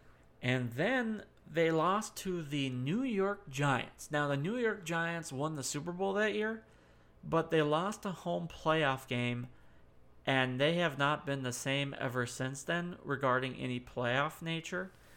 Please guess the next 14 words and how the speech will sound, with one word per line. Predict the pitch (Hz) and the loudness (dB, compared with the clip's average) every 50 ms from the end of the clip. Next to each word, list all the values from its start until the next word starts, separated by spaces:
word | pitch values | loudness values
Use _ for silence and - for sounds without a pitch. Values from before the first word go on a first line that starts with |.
| - - - - - - - - - - - - | -20 -20 -20 -20 -20 -20 -20 -20 -20 -8 -2 0
Uh, | 127 123 123 120 117 117 113 113 110 - - - - - - - - - - - - - | 2 2 2 2 2 2 0 0 -2 -4 -8 -14 -20 -20 -20 -20 -20 -20 -20 -20 -8 -2
Aaron | - 143 156 160 151 | 0 0 2 2 2
Rodgers | 151 147 151 151 151 147 156 151 151 147 139 | 2 4 4 4 4 2 2 0 0 0 -2
did | - 143 127 127 | -2 -2 -2 0
not | 127 131 131 143 143 | 2 2 2 2 2
show | - - 151 135 | -2 -4 -2 0
up | 123 123 120 - | 0 0 0 2
that | 120 120 120 117 | 2 2 2 0
game. | - 117 117 120 120 127 143 143 147 151 | -2 -2 -2 -2 -2 -4 -6 -10 -12 -14
He | - - 139 131 | -10 -8 -6 -6
played | - - - 143 135 131 131 - | -6 -2 2 2 2 2 0 -6
terrible. | - - - - 139 120 113 113 110 120 120 139 160 - - - - - - - - - - - - - - - - | -12 -12 -4 0 0 0 0 0 0 -2 -2 -2 -4 -8 -16 -20 -20 -20 -20 -20 -20 -20 -20 -20 -20 -20 -20 -4 0
And | 127 131 131 131 | 2 2 4 4
then | 135 135 135 131 131 131 131 131 | 4 4 4 4 4 2 0 -2